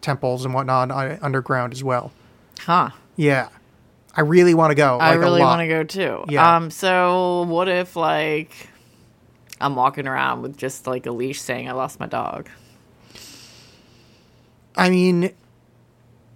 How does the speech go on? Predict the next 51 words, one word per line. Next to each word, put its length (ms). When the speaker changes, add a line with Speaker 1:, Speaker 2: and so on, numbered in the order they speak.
Speaker 1:
there's 300
a 60
big-ass 500
gate 460
and, 140
like, 140
a 100
really 260
Speaker 2:
I 60
know. 120
Speaker 1:
long 140
driveway 560
before 560
even 400
the 100
house, 360
so 200
Speaker 2:
I 80
looked 200
it 100
up 200
on 160
Google 340
Maps. 300
Speaker 1:
Yeah. 220
Speaker 2:
So 180
is 100
that 180
gate 260
always 420
closed? 680
Speaker 1:
From 160
what 140
I 80
understand, 460
yeah, 320
'cause 140
Speaker 2:
Okay, 100
Speaker 1:
they, 80
Speaker 2:
'cause 60
Speaker 1:
they 60
Speaker 2:
it 40
Speaker 1:
have 140
problems 360
with, 160
uh, 180
people 280
trying 220
to 60
get 200
in. 260